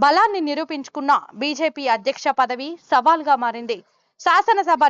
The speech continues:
నేతగా రెడ్డి సామాజిక వర్గం నాయకుడు ఉండగా అధ్యక్ష పదవి రెడ్డి వర్గానికి ఇస్తే బీసీల్లో వ్యతిరేకత వస్తుందనే ఆలోచనలో ఉన్నట్లు సమాచారం. మున్నూరు కాపు సామాజిక వర్గం, రెడ్డి సామాజిక వర్గాలకు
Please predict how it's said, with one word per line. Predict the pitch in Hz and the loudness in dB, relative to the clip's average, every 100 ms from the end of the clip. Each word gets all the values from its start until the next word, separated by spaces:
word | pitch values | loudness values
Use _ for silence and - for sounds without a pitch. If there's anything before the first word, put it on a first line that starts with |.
| 262 | 2
నేతగా | 277 302 277 330 381 _ 220 | -2 0 4 4 2 _ -4
రెడ్డి | 254 233 320 359 - | -4 -2 -6 -6 0
సామాజిక | 302 320 349 269 277 262 | 2 2 0 0 2 2
వర్గం | 254 269 262 247 | 2 0 -2 -4
నాయకుడు | 240 233 285 254 _ - _ 269 | -6 -4 -4 -4 _ -20 _ -4
ఉండగా | 320 370 370 359 - _ 226 | 0 4 6 4 2 _ 0
అధ్యక్ష | 247 392 - 370 311 | 0 -2 -2 0 2
పదవి | 277 262 226 - 240 | 2 0 -6 -8 -4
రెడ్డి | 254 330 269 | -4 0 0
వర్గానికి | 240 277 339 294 262 | 0 0 0 -2 -10
ఇస్తే | 247 - 285 339 - - - | -6 -2 -2 -2 -12 -12 -2
బీసీల్లో | 339 466 453 370 285 349 233 | 0 2 2 2 2 2 2
వ్యతిరేకత | 247 381 370 320 277 220 | 0 0 0 0 2 2
వస్తుందనే | 247 - 339 302 277 - 220 | -2 -2 -4 -4 -4 2 4
ఆలోచనలో | 254 285 302 285 269 254 | 4 2 -2 -4 -2 -2
ఉన్నట్లు | 247 254 277 277 - - | -4 -4 -4 -4 -4 0
సమాచారం. | 208 254 - 233 226 - _ _ _ _ _ _ | 0 0 -4 -4 -4 -8 _ _ _ _ _ _
మున్నూరు | 311 392 466 415 339 | 0 2 2 2 4
కాపు | 302 294 311 - - 330 | 4 4 -2 -8 -2 2
సామాజిక | 294 339 269 277 240 | 4 2 0 2 2
వర్గం, | 226 208 277 370 _ _ _ - | 0 -2 -6 -6 _ _ _ -2
రెడ్డి | 302 294 359 403 | -2 0 -4 0
సామాజిక | 320 285 311 285 269 254 | 2 4 2 0 2 2
వర్గాలకు | 220 262 262 285 | 2 0 0 -2